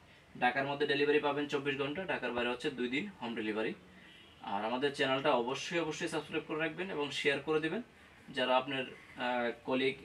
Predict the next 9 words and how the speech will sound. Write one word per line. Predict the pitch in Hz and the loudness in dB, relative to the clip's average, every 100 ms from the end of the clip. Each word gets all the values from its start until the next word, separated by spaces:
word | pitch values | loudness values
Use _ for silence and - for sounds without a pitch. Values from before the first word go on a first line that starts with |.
| - | -6
এবং | 120 127 123 | -2 -2 0
relative | 127 123 139 135 | 0 0 -2 -4
আছে | - 131 117 - - - - | -6 -8 -10 -14 -20 -18 -6
যে | 120 117 - | -2 -2 -2
premium | 135 131 131 | -2 -2 -2
কোয়ালিটির | 139 131 127 | 0 0 0
bag | 123 120 | -2 -2
খুঁজতেছে, | - 127 127 127 117 | -4 -8 -6 -6 -8
কিন্তু | 113 113 | -6 -8